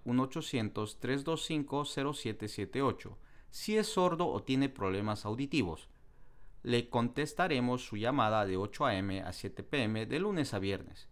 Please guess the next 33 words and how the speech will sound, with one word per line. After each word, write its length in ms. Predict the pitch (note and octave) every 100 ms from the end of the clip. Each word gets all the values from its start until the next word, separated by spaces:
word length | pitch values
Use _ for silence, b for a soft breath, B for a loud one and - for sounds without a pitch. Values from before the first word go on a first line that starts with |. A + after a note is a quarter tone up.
| b b b
Le 160 | E3
ofrecemos 720 | F3+ F3+ E3+ - G3 F#3+ F#3
interpretación 800 | B2 A2+ B2 - - E3+ - E3+
gratuita 500 | D3+ G#2+ - D3+ -
si 160 | A#2+ -
la 120 | F#2
requiere. 460 | E2+ - A#2 F2+ - - - - b b b b b
Para 220 | - G#2
comunicarse 640 | - G#2+ G#2 - C3+ B2+ B2+
más 220 | G#2+ B2
rápidamente 720 | D3+ D3+ D#3+ D3 A#2 G2 G#2+
con 160 | - G2+
un 140 | G#2
representante, 920 | - - - - G#2+ D3+ C3+ A2+ A#2 B B B
llame 300 | D3+ F3 G#3+
temprano 800 | G3+ F3+ C3+ - G3+ F3+ E3+ E3+
entre 320 | - A#2 A2 G2
las 240 | F#2 -
ocho 280 | E3+ F3+ F3
A 100 | A#2
M 300 | G2+ G#2 G#2+ B B
y 160 | D3 C#3
las 240 | C#3 C#3
diez 280 | E3+ G3 F#3+
A 120 | C#3
M 300 | A#2+ A#2+ A#2+ -
hora 200 | G#2+ G#2+
local, 440 | B2+ C3+ G#2 F#2 - -
o 140 | - C#3+
si 160 | -
no, 140 | G#3 E3+
más 240 | A#2 -
tarde. 440 | D3+ B2 E2 E2